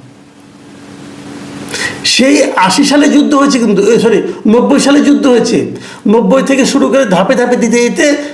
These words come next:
দুই হাজার বাইশ সালে এসে তারা সেই ক্ষতিপূরণটা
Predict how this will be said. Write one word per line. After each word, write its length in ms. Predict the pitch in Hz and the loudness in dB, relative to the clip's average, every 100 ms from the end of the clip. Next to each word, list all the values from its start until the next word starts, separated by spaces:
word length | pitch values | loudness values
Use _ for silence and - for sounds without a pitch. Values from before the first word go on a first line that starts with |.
| - | -4
দুই 140 | 165 214 | 0 4
হাজার 280 | 220 220 | 4 2
বাইশ 400 | 147 202 226 226 | 0 0 0 0
সালে 180 | - 220 | 0 2
এসে 400 | 202 185 262 277 269 - - | 2 2 2 0 0 -6 -6
তারা 140 | 185 180 | -2 -2
সেই 160 | - | -2
ক্ষতিপূরণটা 720 | - 202 208 185 175 240 240 | -2 -2 0 0 0 0 -2